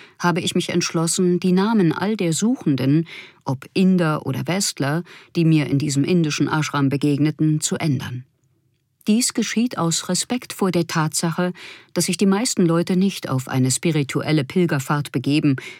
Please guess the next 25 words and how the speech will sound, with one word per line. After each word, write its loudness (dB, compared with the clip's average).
um 2
später -2
als -4
Figuren 2
in 0
einem 2
Buch 0
aufzutauchen. -6
Es 0
sei 2
denn 2
natürlich, -2
es -4
handelt 2
sich -4
dabei -2
um -2
mich. -8
Nur 2
eine 0
Ausnahme -2
habe -2
ich -6
mir 2
gestattet. -6